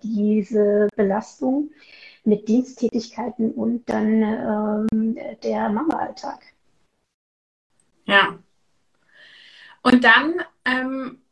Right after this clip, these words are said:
Speaker 2: habe ich letztes Jahr das erste Mal angeboten, das Online-Bootcamp Raus aus der Fremdbestimmung. Und du warst dabei. Was war denn so der Auslöser, dass du gesagt hast,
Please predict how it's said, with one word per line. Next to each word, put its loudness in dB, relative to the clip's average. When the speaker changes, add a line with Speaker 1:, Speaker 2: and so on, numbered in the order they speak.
Speaker 2:
habe 2
ich -6
letztes -4
Jahr 6
das -4
erste -4
Mal -2
angeboten, -4
das -4
Online-Bootcamp -4
Raus 2
aus -4
der -4
Fremdbestimmung. -4
Und 4
du 2
warst 4
dabei. 4
Was -6
war 6
denn -4
so -10
der 0
Auslöser, 4
dass 2
du -10
gesagt -6
hast, -6